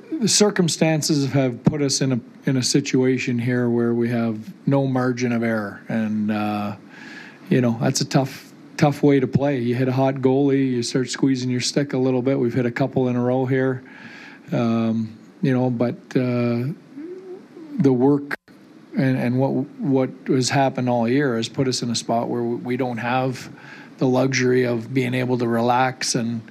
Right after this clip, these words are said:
and play loose this time of year. We don't, we don't have that. So, um, you know, we've gotta make sure we handle that and, and find a way to stick some pucks in the net.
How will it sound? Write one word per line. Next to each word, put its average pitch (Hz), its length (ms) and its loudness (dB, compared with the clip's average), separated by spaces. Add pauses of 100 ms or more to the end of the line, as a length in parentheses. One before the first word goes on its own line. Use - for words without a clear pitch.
(540)
and 120 440 0
play 135 220 2
loose 127 680 2 (360)
this 127 160 2
time 127 240 0
of 120 60 0
year. 135 240 2
We 110 120 0
don't, 123 180 -2
we 127 100 2
don't 120 180 0
have 139 280 0
that. 127 280 -4
So, 113 360 -4 (200)
um, 117 680 -6
you 123 80 2
know, 113 80 2
we've 120 240 2
gotta 113 240 0
make 117 240 0
sure 120 200 2
we 110 120 2
handle 123 360 0
that 131 240 2
and, 113 640 -6
and 113 380 -2
find 123 240 0
a 117 40 0
way 120 140 2
to 113 80 -2
stick - 260 -2
some 107 160 -4
pucks 135 280 0
in 131 80 -2
the 113 60 -2
net. 113 200 -8